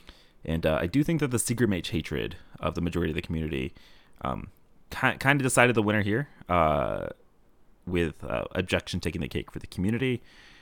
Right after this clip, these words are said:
Um, and I actually think I'm going to agree with them, uh, for my strongest Mage card. Uh, Objection, by far and away, like,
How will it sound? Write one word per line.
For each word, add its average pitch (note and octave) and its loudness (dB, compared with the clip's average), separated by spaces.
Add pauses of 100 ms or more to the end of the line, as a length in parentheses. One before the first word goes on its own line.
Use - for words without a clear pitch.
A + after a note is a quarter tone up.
(160)
Um, C#2+ 0 (440)
and G2 4
I D3 6
actually F#3 2
think D3 2
I'm G2 6
going F#2 0
to - -2
agree E2 -2
with C3+ -2
them, G3 2 (380)
uh, F2 6
for E2+ -4
my F2 4
strongest F2+ 0
Mage F2 0
card. E2 0 (400)
Uh, G1+ -2 (800)
Objection, B2+ 2 (880)
by G2+ 6
far G#2 4
and B2 2
away, C#3 2 (120)
like, C3 -2